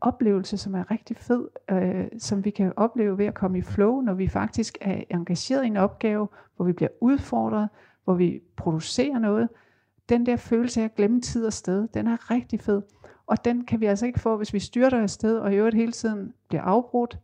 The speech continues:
forstyrret af ting og sager, og også tit afbryder os selv ved at flakse rundt,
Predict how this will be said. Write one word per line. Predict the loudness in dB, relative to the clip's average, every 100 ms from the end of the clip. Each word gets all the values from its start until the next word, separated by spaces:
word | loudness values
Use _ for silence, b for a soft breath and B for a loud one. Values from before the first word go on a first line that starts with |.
| _
forstyrret | -12 -6 -2 0
af | -2
ting | -2 -2
og | -2
sager, | -2 0 -2 b b b b _
og | 2 4
også | 4 2 0
tit | -2
afbryder | -2 0 0 0
os | 0
selv | 0 -2 -2 -2
ved |
at | -2
flakse | 0 -4 -4 -6
rundt, | -6 -6 -8